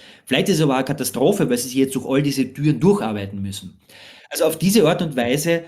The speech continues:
verändern die Zauberpatzer einfach die Gesamtsituation und die Spielerinnen und Spieler müssen darauf reagieren. Das bringt eben sehr viel Dynamik und vor allem sehr viel Chaos ins Spiel und das ist ja das, wie,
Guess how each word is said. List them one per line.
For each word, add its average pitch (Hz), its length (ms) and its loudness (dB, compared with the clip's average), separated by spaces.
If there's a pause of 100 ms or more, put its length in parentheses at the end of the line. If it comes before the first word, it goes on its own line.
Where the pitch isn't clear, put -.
verändern 160 640 2
die 147 140 -4
Zauberpatzer 135 720 -2
einfach 135 180 -6
die 151 160 -12
Gesamtsituation 139 1040 -4
und 160 140 -6
die 135 80 -4
Spielerinnen 156 480 0
und 131 100 -2
Spieler 151 260 0
müssen 147 240 -2
darauf 123 240 -2
reagieren. 98 500 -8 (1120)
Das 117 140 -6
bringt 180 260 0
eben 160 100 2
sehr 151 220 2
viel 175 160 -2
Dynamik 139 720 -2 (360)
und 147 140 -4
vor 147 140 0
allem 151 80 0
sehr 151 180 2
viel 156 160 0
Chaos 131 580 -2
ins 120 160 -8
Spiel 160 400 -4
und 156 160 -6
das 143 140 2
ist 160 140 -2
ja 156 80 2
das, 147 320 0
wie, 147 260 -2